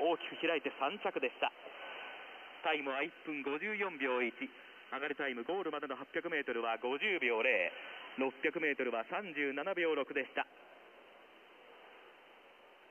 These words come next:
二番手追走、六番、ヒストリーメーカー。早め先頭に立って、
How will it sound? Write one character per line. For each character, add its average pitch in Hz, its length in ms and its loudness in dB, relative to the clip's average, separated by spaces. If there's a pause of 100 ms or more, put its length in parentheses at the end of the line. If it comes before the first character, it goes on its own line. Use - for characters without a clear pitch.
(1400)
二 110 140 -4
番 135 220 0
手 120 120 -4 (120)
追 131 100 0
走、 117 260 2
六 117 200 0
番、 117 180 0
ヒ 127 140 -6
ス - 100 -10
ト 190 80 2
リ 185 160 0
ー - 20 2
メ 151 160 4
ー 107 60 0
カ - 100 -2
ー。 101 40 2 (1300)
早 135 200 0
め 131 140 -2
先 147 180 0
頭 143 180 2
に 139 80 -2
立 131 100 0
っ 120 60 0 (160)
て、 98 160 0